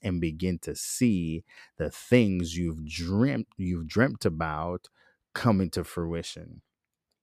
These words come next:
Faith will do that. And faith is the currency that works in the kingdom of God.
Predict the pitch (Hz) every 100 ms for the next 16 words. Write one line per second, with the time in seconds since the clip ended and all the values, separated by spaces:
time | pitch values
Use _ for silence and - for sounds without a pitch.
0 | _ _ - - - 127 107 87 98 90
1 | 76 87 120 104 85 85 - - - -
2 | - _ 98 80 73 - - 120 82 -
3 | - 95 85 80 78 - _ - - -
4 | 85 85 - _ - - 160 127 92 87
5 | - 78 76 80 - - - 82 85 76
6 | - 85 90 107 78 - - 98 80 76
7 | - 80 78 80 80 - 78 - - -